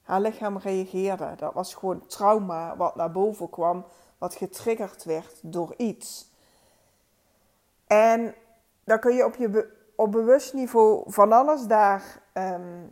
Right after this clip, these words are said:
van vinden. Je kan dat goed praten, wat dan ook. Maar op het moment dat die trigger weer zou gebeuren, zou dat niet werken.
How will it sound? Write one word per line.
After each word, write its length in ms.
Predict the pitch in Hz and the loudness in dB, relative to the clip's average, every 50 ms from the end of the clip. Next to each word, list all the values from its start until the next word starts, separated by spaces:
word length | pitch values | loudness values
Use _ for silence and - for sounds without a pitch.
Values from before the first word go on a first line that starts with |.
| - _ _ _ _ | -20 _ _ _ _
van 260 | - - 185 160 160 | -8 -4 -4 -4 -2
vinden. 540 | 175 190 196 226 233 233 220 226 220 220 220 | -2 -2 0 0 0 -2 -2 -2 -2 -2 0
Je 120 | 214 196 196 | -2 -2 -4
kan 200 | - 170 160 185 | -4 -6 -6 -6
dat 160 | 175 175 - | -6 -10 -8
goed 320 | - - 277 262 - - | -6 -6 -6 -6 -6 -10
praten, 800 | - 226 214 208 202 214 214 208 - - 190 185 185 180 156 - - | -6 0 0 2 2 2 0 -2 -4 -4 -2 -2 0 -2 -4 -6 -10
wat 320 | 175 180 185 196 269 294 | -4 2 2 2 2 2
dan 200 | - 330 311 285 | 2 0 2 2
ook. 420 | 240 202 202 214 233 247 - - _ _ _ _ _ _ _ - | 2 0 0 0 -4 -6 -8 -16 _ _ _ _ _ _ _ -2
Maar 260 | 190 202 196 208 202 - | 2 4 4 4 4 2
op 140 | - 262 247 | 0 2 2
het 120 | 311 277 - | 2 0 0
moment 500 | 285 277 254 226 208 190 185 180 185 - | -2 -4 -2 -2 -4 -4 -4 -6 -8 -14
dat 120 | 196 190 | -14 -12
die 140 | - 196 - | -12 -14 -14
trigger 480 | - - - 247 247 254 220 214 202 | -10 -6 -4 -4 -2 -2 -4 -4 -2
weer 300 | 185 202 202 233 254 262 | 0 0 2 2 2 0
zou 240 | 247 - 233 214 214 | -2 -2 -2 -2 -2
gebeuren, 680 | 214 214 190 185 208 214 214 202 180 185 175 190 202 - - _ _ _ _ _ | -4 -8 -6 -4 -2 -2 -2 -4 -4 -4 -6 -6 -6 -8 -14 _ _ _ _ _
zou 300 | _ - - 208 208 220 | _ -10 -6 -4 -4 -4
dat 200 | 226 214 - - | -4 -6 -10 -10
niet 280 | 185 190 190 196 - - | -12 -12 -12 -12 -12 -10
werken. 640 | 165 185 190 208 202 - - - _ - - - | -8 -8 -8 -8 -12 -16 -20 -20 _ -20 -20 -20